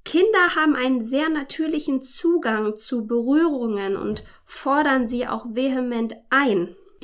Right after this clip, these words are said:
Das ist manchmal für Eltern, wenn sie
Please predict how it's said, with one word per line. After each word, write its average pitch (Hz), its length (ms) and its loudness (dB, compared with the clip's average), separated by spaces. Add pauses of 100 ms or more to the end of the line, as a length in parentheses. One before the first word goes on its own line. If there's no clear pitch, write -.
(200)
Das 226 180 -2
ist 262 160 -4
manchmal 285 320 0
für 269 120 -4
Eltern, 277 600 0 (300)
wenn 247 340 2
sie 240 400 -2